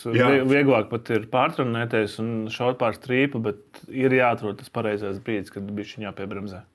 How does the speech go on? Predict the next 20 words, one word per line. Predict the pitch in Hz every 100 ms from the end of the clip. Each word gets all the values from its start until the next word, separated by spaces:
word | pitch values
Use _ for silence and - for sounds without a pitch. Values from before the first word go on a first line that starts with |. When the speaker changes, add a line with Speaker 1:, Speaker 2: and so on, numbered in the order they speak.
| _ _ _ _ _ _ _ -
Speaker 1:
Nu, | 143 185 - _ _
Agata | - 135 120 -
Cauna | 135 127 113 113
arī | 110 101 98
kā | 101 95
trešais | 110 110 107 95
pie | - 98
gada | 101 107 110
izrāviena, | 156 147 123 110 107 107 104
un | 104
tad | 110 117 -
pie | 110 104 104 98 98 - _ _ _ _ -
gada | 113 117
sportistes | - - - 139 - - -
ķeramies | 113 107 98 90 -
klāt, | - 110 156 139 - -
un, | 107 107 104
un, | 104 104 101
un, | 101 101
nu, | 98 110